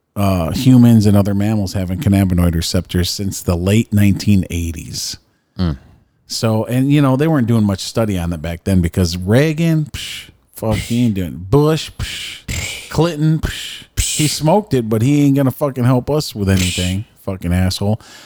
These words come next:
Speaker 1: A study published Wednesday in the Journal of Nature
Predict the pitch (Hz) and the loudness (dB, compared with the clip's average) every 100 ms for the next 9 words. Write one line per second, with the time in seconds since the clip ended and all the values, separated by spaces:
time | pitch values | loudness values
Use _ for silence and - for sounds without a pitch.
0 | - - - 110 - 180 185 226 - 151 | -20 -14 -4 -4 -2 -2 0 -2 -2 -2
1 | 156 147 117 123 123 101 95 95 82 82 | -2 -4 -2 0 0 -2 -4 -4 -6 -10
2 | 98 104 123 123 127 107 90 87 87 - | 0 4 6 4 2 0 2 2 0 -2
3 | - 62 - | -8 -10 -14